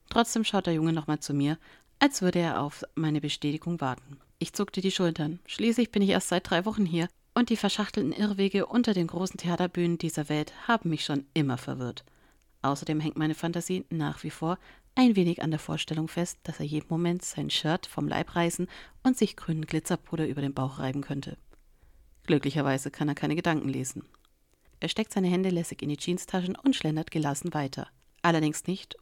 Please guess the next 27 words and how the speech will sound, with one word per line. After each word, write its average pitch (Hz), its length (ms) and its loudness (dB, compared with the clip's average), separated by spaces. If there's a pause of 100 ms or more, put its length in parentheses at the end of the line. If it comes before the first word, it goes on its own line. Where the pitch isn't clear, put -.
ohne 170 200 2
mir 170 160 2
mit 165 140 -2
seinen 160 240 -2
eisblauen 180 560 -2
Augen 151 260 -6
nachzusehen, - 640 -8 (340)
bis 233 160 2
er 233 60 4
um 170 100 2
die 160 100 -4
nächste - 320 -6
Ecke 226 140 -6
verschwunden 143 520 -4
ist. - 280 -14 (640)
Als 160 180 -2
er 139 120 -4
weg 127 200 -6
ist, - 320 -4
fällt - 240 -2
mir 156 80 2
der 147 80 0
Komet 139 340 -4
am 160 120 -4
Himmel 135 200 0
wieder 135 200 -6
auf. - 240 -14